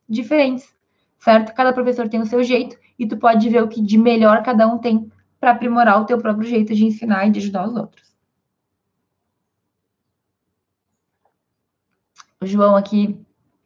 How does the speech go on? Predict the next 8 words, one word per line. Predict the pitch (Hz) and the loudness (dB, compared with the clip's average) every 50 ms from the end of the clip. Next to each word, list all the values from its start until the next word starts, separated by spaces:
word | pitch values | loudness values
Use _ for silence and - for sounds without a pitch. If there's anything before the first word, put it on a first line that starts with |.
| _ _ _ _ _ _ | _ _ _ _ _ _
comentando, | - 202 185 180 190 202 247 254 262 262 254 254 247 | -8 -6 -4 -4 -2 0 2 2 2 2 0 0 -2
o | 247 | -2
Thiago | 214 - 226 196 196 196 196 | -2 -2 0 0 0 0 -2
dizendo | 190 208 196 190 196 | -2 0 0 0 -2
que | 196 208 | -4 -6
tá | - 202 | -8 -8
sempre | 190 196 190 185 180 180 | -8 -8 -8 -8 -8 -10
aqui. | 175 165 - 220 233 240 240 247 233 220 214 | -10 -10 -8 -6 -4 -4 -4 -6 -8 -10 -14